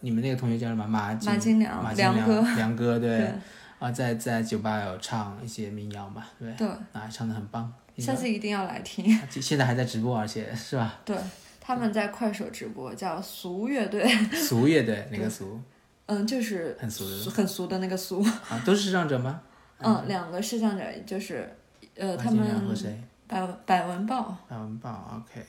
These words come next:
Speaker 2: 豹子。他，他，他们一个弹吉他，然后一个敲那个香鼓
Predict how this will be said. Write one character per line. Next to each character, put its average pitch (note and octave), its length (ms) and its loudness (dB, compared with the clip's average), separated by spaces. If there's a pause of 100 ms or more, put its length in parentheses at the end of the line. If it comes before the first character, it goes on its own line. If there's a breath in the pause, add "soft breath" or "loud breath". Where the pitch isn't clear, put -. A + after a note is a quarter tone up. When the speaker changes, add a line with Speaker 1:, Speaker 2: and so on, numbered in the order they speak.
(220)
Speaker 2:
豹 G3+ 180 -2
子。 A3 240 -12 (460 soft breath)
他， B3 220 -2
他， B3+ 420 -4
他 C4+ 160 -4
们 A#3+ 260 2
一 G#3+ 140 2
个 A3 100 4
弹 F#3 260 -4
吉 - 140 -8
他， F#3 160 -4
然 D#3 180 -6
后 E3 60 -10
一 F3 80 -8
个 F#3+ 100 -4
敲 F#3+ 300 -6
那 F#3+ 140 -4
个 - 280 -10 (140)
香 C4 400 -6
鼓 - 180 -12